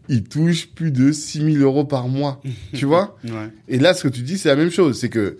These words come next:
Speaker 1: vous êtes tous les deux des ingénieurs, euh, en développement, ou en tout cas, euh, des ingénieurs, euh, ou, euh, des ingénieurs en informatique, quoi, tu vois.
Speaker 2: Mm, mm.
Speaker 1: Il y en a un qui va s'orienter vers une branche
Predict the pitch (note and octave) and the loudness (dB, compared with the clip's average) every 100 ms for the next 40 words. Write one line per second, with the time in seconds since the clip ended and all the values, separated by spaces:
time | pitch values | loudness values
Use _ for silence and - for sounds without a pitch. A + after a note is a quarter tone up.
0 | - _ _ A2 A2+ C3+ D#3 F3+ G3 E3 | -18 _ _ -16 -4 2 2 2 2 2
1 | D#3 C#3+ B2+ A#2 A#2 A2 E2+ E2+ - - | 2 0 0 0 0 0 -2 -8 -20 -10
2 | G#2+ G2+ F#2+ F#2+ G2+ G2 G#2+ G2+ G#2 G2 | -2 0 2 0 -2 0 0 0 -2 -4
3 | D#2+ - _ G#2 G#2 G2 F2 G2 A2+ A2 | -10 -16 _ -4 0 0 -2 2 4 6
4 | F#2 F2 E2 D#2+ F#2 G2+ F#2 G2+ G#2 G2+ | 4 0 -4 -6 -4 -4 -2 0 2 2
5 | F#2+ F2 E2+ B1 E2+ A1+ A1+ G#1 - - | 0 0 -2 -4 -6 -6 -8 -8 -10 -12
6 | - - - - G1+ G2 F#2 F2+ F2+ G#2+ | -14 -16 -18 -18 -8 -4 0 0 2 4
7 | G2 F2 D#2+ D#2 E2+ F2+ G#2+ D3 D3+ C#3+ | 2 0 -4 -4 -6 0 2 2 0 -2
8 | G2+ D2 - G#2+ A#2+ G2+ A#2+ A2+ - - | 0 -2 2 2 2 -4 -4 -4 -8 -20
9 | - _ _ _ - C#3 D3+ D3+ E3+ F3+ | -20 _ _ _ 0 4 4 2 0 0
10 | F3 A#2 A2+ A2 A2 B2 A2 G#2 G#2+ G#2+ | 2 0 0 0 0 0 2 2 0 0
11 | D3 B3 - - | 0 0 -4 -12